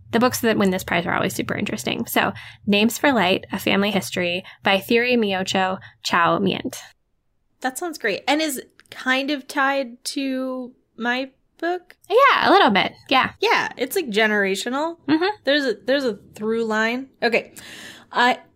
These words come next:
Speaker 2: <laughs> so I picked All That She Carried, The Journey of Ashley's Sack, A Black Family Keepsake by Tia Miles, which, if you are a regular listener to For Real, you have probably heard that title a number of times, and it's because it's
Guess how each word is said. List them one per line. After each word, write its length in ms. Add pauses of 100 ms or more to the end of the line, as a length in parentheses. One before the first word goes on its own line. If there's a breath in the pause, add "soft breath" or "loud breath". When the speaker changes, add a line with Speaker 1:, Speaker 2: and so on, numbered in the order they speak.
(120)
Speaker 2:
<laughs> 220
so 320
I 140
picked 300
All 180
That 120
She 140
Carried, 400
The 60
Journey 380
of 100
Ashley's 500
Sack, 400
A 100
Black 300
Family 260
Keepsake 560
by 140
Tia 280
Miles, 480
which, 260 (340 loud breath)
if 80
you 100
are 100
a 100
regular 460
listener 380
to 160
For 240
Real, 300
you 220
have 140
probably 400
heard 180
that 140
title 340
a 100
number 340
of 140
times, 420
and 160
it's 160
because 640
it's 300